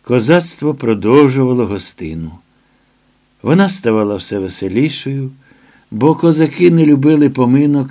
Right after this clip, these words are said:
а любили весілля. Їхній же побратим зараз гуляє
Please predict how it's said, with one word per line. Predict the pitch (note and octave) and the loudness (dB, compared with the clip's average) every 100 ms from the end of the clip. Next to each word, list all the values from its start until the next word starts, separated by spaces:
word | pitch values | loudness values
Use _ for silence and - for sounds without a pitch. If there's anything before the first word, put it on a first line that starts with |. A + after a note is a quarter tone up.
| - | -2
а | C3 | 2
любили | C3 C3 C3+ C#3 C3+ | 2 2 0 0 0
весілля. | C3+ C3 - B2 A#2 G#2+ F#2 E2 E2+ - _ _ _ _ _ - | -2 -4 -6 -4 -4 -4 -6 -10 -14 -20 _ _ _ _ _ -8
Їхній | G2+ D3+ F3+ E3 C#3+ C#3+ | 0 4 4 2 0 2
же | A2+ B2 | 2 0
побратим | A2+ A#2 A2 A2+ A2 A#2+ D3 D3 C#3 | 0 -2 0 0 0 0 0 0 -2
зараз | G2+ A2 A#2 A2+ F2+ | -4 -2 -2 -4 -6
гуляє | F2+ F2+ G#2 C3 B2+ A#2+ | -8 -6 -4 -2 -4 -8